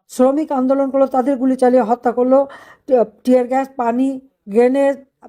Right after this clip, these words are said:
সাউন্ড গ্রেনেড, পানি মেরে আজকে শিক্ষক সমিতির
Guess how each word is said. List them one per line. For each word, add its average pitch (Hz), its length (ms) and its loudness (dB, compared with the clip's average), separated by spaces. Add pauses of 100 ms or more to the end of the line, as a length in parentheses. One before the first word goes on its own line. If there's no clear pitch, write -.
(140)
সাউন্ড 262 320 0
গ্রেনেড, 269 360 -4 (220)
পানি 247 280 0
মেরে 277 220 0
আজকে 240 300 -6
শিক্ষক 269 420 -2 (340)
সমিতির 254 500 -2